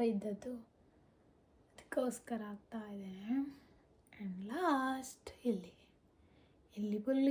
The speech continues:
ಕೆಂಪಾಗಿದೆ. ಯೂಸ್ ಮಾಡ್ತಾ ಇದ್ದೇನೆ ನಾನು ಬ್ಲೆಂಡ್, ಹಿಂಗೆ ಡ್ಯಾಪ್, ಡ್ಯಾಪ್, ಡ್ಯಾಪ್, ಡ್ಯಾಪ್. ಓಕೆ, ಅಲ್ಲ, ನೀವು ತುಂಬ ಮಂದಿ ಕೇಳ್ತಾ ಇದ್ರಲ್ಲ ನನಗೆ ಪ್ರಾಡಕ್ಟಿಗೆ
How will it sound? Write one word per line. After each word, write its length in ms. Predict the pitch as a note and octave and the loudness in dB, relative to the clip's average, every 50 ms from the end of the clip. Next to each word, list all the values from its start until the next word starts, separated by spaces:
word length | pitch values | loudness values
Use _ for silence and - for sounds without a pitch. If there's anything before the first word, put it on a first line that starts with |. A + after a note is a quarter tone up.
| C#4 C#4+ | 6 6
ಕೆಂಪಾಗಿದೆ. 840 | C#4 C#4 C#4+ D4 D4+ D4 D4+ D#4 D4 C#4+ C4 A#3 G#3 G3+ G3 G3+ G#3+ A3 A3 - - - - _ _ _ _ _ _ _ _ _ _ _ _ _ _ _ _ _ _ _ _ _ - - _ _ _ B3+ | 8 8 10 10 10 10 10 10 8 8 8 6 4 4 0 0 -2 -4 -8 -10 -14 -20 -20 _ _ _ _ _ _ _ _ _ _ _ _ _ _ _ _ _ _ _ _ _ -20 -20 _ _ _ -16
ಯೂಸ್ 160 | B3 A#3+ A3 A3+ A3+ | -14 -10 -6 -6 -4
ಮಾಡ್ತಾ 300 | A3 A3 G#3 - A3 G#3 | -4 -6 -4 -4 -2 0
ಇದ್ದೇನೆ 240 | G#3 G3+ G3+ G3+ G3 G3 | 0 0 2 2 2 2
ನಾನು 180 | G3 G3 G#3 B3 B3 A#3 A#3+ | 2 4 4 4 6 8 10
ಬ್ಲೆಂಡ್, 360 | C4 C4+ B3 G#3+ G3 F#3 - - - - - _ - - - - - - _ _ _ _ _ _ _ - - - _ - - _ _ _ _ _ _ - - _ _ - - - _ - - - | 10 10 10 10 8 6 2 -2 -10 -20 -20 _ -20 -20 -20 -20 -20 -20 _ _ _ _ _ _ _ -20 -20 -20 _ -20 -20 _ _ _ _ _ _ -20 -20 _ _ -20 -20 -20 _ -20 -12 -4
ಹಿಂಗೆ 260 | - A#3+ A3 G3 F#3+ - - - - - A3+ A3+ | 2 2 2 2 0 -6 -14 -8 0 4 6 8
ಡ್ಯಾಪ್, 260 | B3+ C4+ C4+ C4+ - A#3 A3 | 8 8 6 2 0 0 0
ಡ್ಯಾಪ್, 180 | A#3+ B3 B3+ - - A3 | 0 0 -2 -4 -2 0
ಡ್ಯಾಪ್, 200 | B3+ B3+ B3 - A3 G3+ | 0 0 0 0 0 0
ಡ್ಯಾಪ್. 180 | B3 G3+ - - - - - - - - - - - - | 0 0 -2 -6 -16 -20 -20 -20 -20 -20 -20 -20 -14 -6
ಓಕೆ, 160 | - - E4 - - - - - - - - - - - - - _ _ _ _ _ _ _ - | -2 0 0 0 -2 -6 -20 -20 -20 -20 -20 -20 -20 -20 -20 -20 _ _ _ _ _ _ _ -8
ಅಲ್ಲ, 180 | A3 G#3+ A3 A3+ A3 - - - - - - - - - - - - - - - - | -4 -2 0 0 0 0 -4 -12 -18 -20 -20 -20 -20 -20 -20 -20 -20 -20 -4 6 10
ನೀವು 200 | C4+ D4 D#4 D#4 - D4 | 12 12 12 12 12 10
ತುಂಬ 120 | C#4+ D#4 F4+ F4 | 10 12 12 12
ಮಂದಿ 180 | F4 D#4 C#4 C4 - C#4+ | 12 12 12 10 10 10
ಕೇಳ್ತಾ 280 | D4+ D#4+ D#4+ - - E4 D#4 | 12 12 12 12 12 12 12
ಇದ್ರಲ್ಲ 300 | C#4 A3+ B3 A#3+ A3 A3 G#3+ A3+ A#3+ | 12 12 10 8 8 8 6 8 8
ನನಗೆ 220 | B3 B3+ B3+ A#3+ B3 - C4 | 10 10 10 8 8 10 10
ಪ್ರಾಡಕ್ಟಿಗೆ 460 | B3 C4 D4 C#4+ - - B3 A3 | 12 12 10 10 8 6 6 8